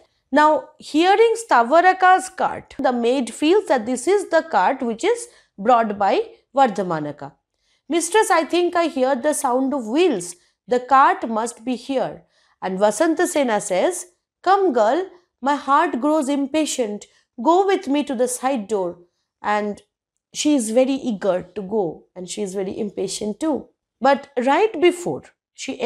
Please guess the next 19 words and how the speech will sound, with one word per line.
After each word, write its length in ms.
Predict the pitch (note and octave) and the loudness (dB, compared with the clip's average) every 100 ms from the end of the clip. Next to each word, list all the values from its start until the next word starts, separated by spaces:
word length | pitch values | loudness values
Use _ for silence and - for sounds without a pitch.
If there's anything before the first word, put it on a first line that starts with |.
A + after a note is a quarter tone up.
| A#3 | -2
enters 460 | A3+ - D#4 A#3+ - | -2 0 0 0 -4
the 120 | E3 - | -8 -6
cart, 360 | C3 - - - _ _ _ A3+ | -12 -12 -20 -20 _ _ _ -2
her 120 | A3 A3 - _ _ _ _ A3 A#3+ | 0 -2 -10 _ _ _ _ -2 2
right 340 | C#4 E4+ F4 - B3+ C#4 | 2 2 -2 0 2 2
eye 140 | F4 E4+ | 0 -4
is 160 | A#3 - - | -6 -10 -14
twitching. 460 | C4 - F2+ D2+ - _ _ - | -12 -12 -12 -14 -18 _ _ -20
Okay, 200 | E3 - - - | -20 -20 -20 -14
so 100 | F#3 G3+ A3 | -10 -4 0
there 160 | G#3+ G#3+ | 0 0
is 120 | G3+ F#3+ | -2 -10
a 20 | - - | -16 -8
twitch 260 | C4+ - - | -6 -6 -10
in 100 | F#3+ E3+ | -8 -6
her 100 | E3+ - | -6 -6
eye. 200 | D#3+ D#3 - | -6 -6 -10
It's 160 | - D3+ | -10 -8
like 260 | D3+ D3+ | -8 -8